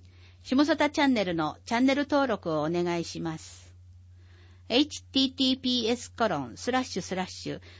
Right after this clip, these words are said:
ダブリュダブリュダブリュドットユーチューブ、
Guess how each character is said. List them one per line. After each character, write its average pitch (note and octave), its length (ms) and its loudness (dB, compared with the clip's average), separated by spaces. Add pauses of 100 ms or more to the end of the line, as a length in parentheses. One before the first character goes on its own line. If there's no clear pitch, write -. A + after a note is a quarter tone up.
(120)
ダ A3 120 4
ブ B3+ 60 0
リ D4 120 4
ュ C4 40 0
ダ C#4 140 4
ブ C#4 80 0
リ C4+ 100 0
ュ C4 60 0
ダ B3+ 120 2
ブ G#3 120 0
リ D#3 80 -2
ュ D3 220 -4
ド F3 160 -2
ッ F3 40 -8 (120)
ト F#3+ 180 -4 (360)
ユ C4 180 2
ー D4 80 2
チ C#4+ 180 -2
ュ A#3 120 4
ー - 20 -2
ブ、 C#3+ 280 -10